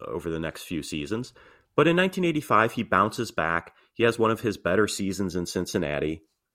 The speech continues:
and the Reds as a team have a better season. They win eighty-nine games, finishing second in the N L West.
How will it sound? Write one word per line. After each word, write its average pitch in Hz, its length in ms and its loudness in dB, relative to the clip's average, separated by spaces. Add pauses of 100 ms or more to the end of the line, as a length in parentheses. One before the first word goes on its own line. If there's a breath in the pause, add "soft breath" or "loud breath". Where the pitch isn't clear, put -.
and 117 140 0
the 107 60 0
Reds 139 260 2
as 101 120 -4
a 85 40 -4
team 208 340 -2
have 80 180 -2
a 78 40 -2
better 71 220 -2
season. 78 420 -4
They 92 160 2 (320)
win 98 380 4
eighty-nine 101 640 2
games, 82 480 -2
finishing 87 340 -2
second 92 500 -2
in 85 160 -4
the 80 160 -8
N 80 140 -6
L 71 180 -4
West. 76 540 -2